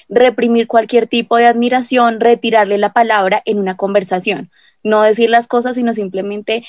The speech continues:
a escondidas lo hago, de esa forma manifiesta la ira pasiva-agresiva. Pero también daño a esa persona por detrás. Encontramos la tercera,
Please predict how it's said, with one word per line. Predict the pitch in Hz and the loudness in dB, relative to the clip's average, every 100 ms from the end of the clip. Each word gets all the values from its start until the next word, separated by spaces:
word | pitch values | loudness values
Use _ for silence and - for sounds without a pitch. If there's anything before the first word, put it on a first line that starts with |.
| - - - | -18 -6 0
a | 233 | 0
escondidas | 233 226 208 202 220 | 2 0 4 2 4
lo | 220 | 4
hago, | 240 247 285 | 2 2 0
de | 202 | 0
esa | 190 190 | -2 -4
forma | 196 196 208 | -4 -4 -6
manifiesta | 208 202 185 190 196 | -6 -4 -4 -2 0
la | 190 | 0
ira | 190 170 - | 2 0 0
pasiva-agresiva. | 196 190 185 165 170 180 240 185 175 _ _ _ _ _ _ _ _ - | -6 -4 -2 -2 -2 -4 -4 -8 -10 _ _ _ _ _ _ _ _ 2
Pero | 254 254 | 2 2
también | 262 240 208 | 2 0 0
daño | 185 175 | -2 -2
a | 175 | -4
esa | 180 | -4
persona | 170 180 196 185 240 - _ - | -4 -2 -4 -6 -10 -16 _ 0
por | 208 | 2
detrás. | 214 - - - _ _ _ - - _ | 2 0 -2 -4 _ _ _ -20 -20 _
Encontramos | 262 262 247 247 233 247 | -2 0 2 2 2 0
la | 254 254 | 2 2
tercera, | - 208 240 202 175 | 0 2 2 2 0